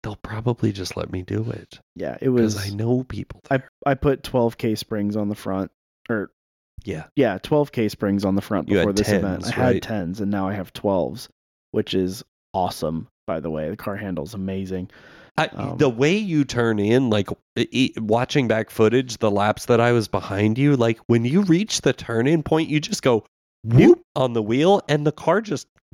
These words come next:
Speaker 1: goes.
Speaker 2: Yeah.
Speaker 1: Like, right now.
Speaker 2: It's so good.
Speaker 1: And I'm like, you're three car lengths ahead of me turning in,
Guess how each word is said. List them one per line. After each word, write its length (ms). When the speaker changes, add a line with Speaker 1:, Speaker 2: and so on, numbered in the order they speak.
Speaker 1:
goes. 300
Speaker 2:
Yeah. 200
Speaker 1:
Like, 260
right 440
now. 300
Speaker 2:
It's 160
so 220
good. 280
Speaker 1:
And 160
I'm 320
like, 360
you're 420
three 440
car 240
lengths 300
ahead 240
of 40
me 140
turning 380
in, 240